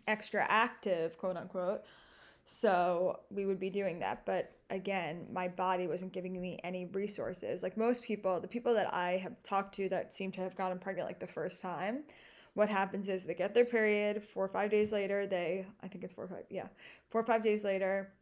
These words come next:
or the next week, they test positive, they have sex that day, and then <laughs> that's the next month they have a positive test. Come in.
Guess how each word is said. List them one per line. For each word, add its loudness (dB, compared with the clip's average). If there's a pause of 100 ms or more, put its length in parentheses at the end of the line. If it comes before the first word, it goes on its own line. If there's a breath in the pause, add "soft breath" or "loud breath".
(120)
or -2
the -2
next -6
week, -4
they 0
test -6
positive, 0 (240)
they -10
have -8
sex -6
that 0
day, 0
and -2
then -2
<laughs> -6
that's -6 (340)
the -2
next -4
month -4
they -2
have -2
a -4
positive -4
test. -6 (1120 loud breath)
Come -2
in. 2